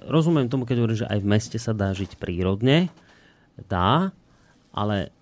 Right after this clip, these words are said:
ak žiješ v meste, a to sa už dostávame k tomu ďalšiemu bodu, a v meste nemá šancu vyhnúť sa civilizačnej krútňave. No a toto mi vysvetli, čo je, a,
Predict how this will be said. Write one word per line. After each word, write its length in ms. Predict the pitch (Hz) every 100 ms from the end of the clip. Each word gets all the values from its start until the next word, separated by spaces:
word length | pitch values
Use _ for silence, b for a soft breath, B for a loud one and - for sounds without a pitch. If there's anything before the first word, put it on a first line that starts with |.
| _ -
ak 180 | 120
žiješ 280 | 123 117 98
v 60 | 98
meste, 360 | 95 - 165 190 208
a 100 | -
to 120 | 123
sa 100 | 120
už 100 | 113
dostávame 460 | 120 120 113 104 104
k 80 |
tomu 160 | 110 98
ďalšiemu 480 | 98 107 - 101 95
bodu, 400 | 90 95 127 170 _ B B B -
a 300 | 110 - -
v 100 | 110
meste 300 | 127 143 -
nemá 300 | 120 139 113
šancu 400 | 98 113 110 113
vyhnúť 320 | 107 107 113
sa 120 | -
civilizačnej 680 | 104 113 110 113 113 - 113
krútňave. 640 | 104 107 98 101 67 69 - _ _ B B B B
No 120 | - 90
a 140 | 90 87 - - - _ _ _ _ - B -
toto 240 | 127 120
mi 120 | 101
vysvetli, 480 | 95 104 - 98 101
čo 200 | - 123
je, 220 | 113 101 95 - - - - -
a, 180 | -